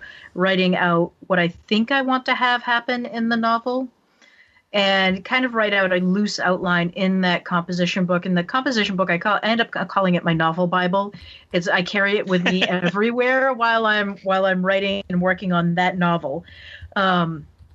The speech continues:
Speaker 1: and then I move into Jotterpad, and I create a much looser outline within Jotterpad because I can open it up on my phone. And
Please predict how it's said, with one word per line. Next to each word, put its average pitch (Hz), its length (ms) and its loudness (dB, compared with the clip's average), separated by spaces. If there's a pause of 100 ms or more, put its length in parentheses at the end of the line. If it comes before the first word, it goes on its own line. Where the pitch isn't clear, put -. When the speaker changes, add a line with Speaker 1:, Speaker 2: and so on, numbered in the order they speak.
(140)
Speaker 1:
and 214 320 0
then 277 160 2
I 285 140 0
move 220 180 0
into 196 200 0
Jotterpad, 170 720 0 (360)
and 185 120 0
I 185 100 2
create 208 480 0
a 185 60 -2
much 190 360 0
looser 190 480 0
outline 208 460 0
within 185 260 2
Jotterpad 180 520 0
because 185 500 0 (380)
I 214 80 2
can 190 120 0
open 226 220 2
it 254 80 2
up 233 140 0
on 208 100 2
my 185 120 4
phone. 180 420 0
And 175 240 2